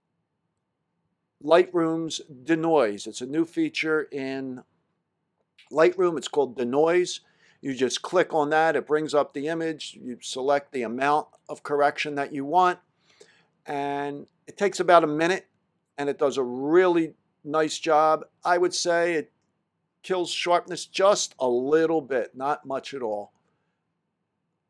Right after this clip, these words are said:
And it's, it's a great new feature.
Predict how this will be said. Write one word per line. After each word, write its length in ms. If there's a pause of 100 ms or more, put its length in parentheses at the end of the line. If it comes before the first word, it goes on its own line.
(180)
And 480 (880)
it's, 180
it's 220
a 40
great 280
new 160
feature. 540